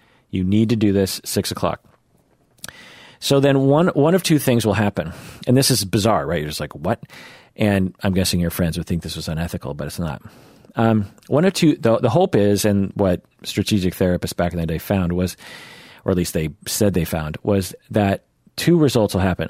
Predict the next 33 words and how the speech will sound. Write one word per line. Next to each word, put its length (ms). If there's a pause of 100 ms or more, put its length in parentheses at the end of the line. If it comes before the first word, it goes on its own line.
(100)
Either 440 (140)
one, 560 (320)
they 160
will 380
actually 340
follow 460
the 120
assignment, 520 (760)
they 140
will 120
fight, 460
but 140
it 100
won't 240
feel 380
natural, 600 (520)
and 440 (720)
it 220
will 160
feel 340
weird 380
to 60
them 220
because 220
they're 140
like, 160
"Well, 220
th-, 160
we're 100
scheduling 580
a 60
fight." 320 (440)
And 460